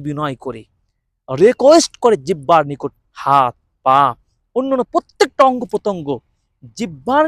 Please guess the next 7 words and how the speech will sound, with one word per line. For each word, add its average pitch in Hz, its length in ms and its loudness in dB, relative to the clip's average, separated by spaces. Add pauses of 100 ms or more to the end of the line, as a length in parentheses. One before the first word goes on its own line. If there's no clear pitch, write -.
নিকট - 260 -6 (380)
বিনীতভাবে 196 800 -2 (180)
আবেদন 156 360 -6
জানিয়ে 139 400 -8
থাকে, - 240 -12 (440)
বলে, 147 280 2 (1160)
ইত্তাকিল্লাহ, 120 840 -8